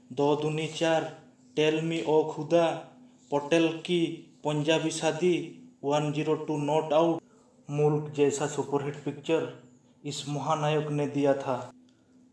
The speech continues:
आज सुबह ऋषि कपूर साहब ने दुनिया को हमेशा, हमेशा के लिए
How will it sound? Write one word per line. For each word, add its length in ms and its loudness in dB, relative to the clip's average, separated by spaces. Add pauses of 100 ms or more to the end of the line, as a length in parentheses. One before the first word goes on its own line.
आज 220 4
सुबह 720 0 (300)
ऋषि 320 0
कपूर 380 0
साहब 280 0
ने 380 -6 (840)
दुनिया 460 -2
को 200 -4
हमेशा, 540 -4
हमेशा 440 -6
के 160 -6
लिए 480 -4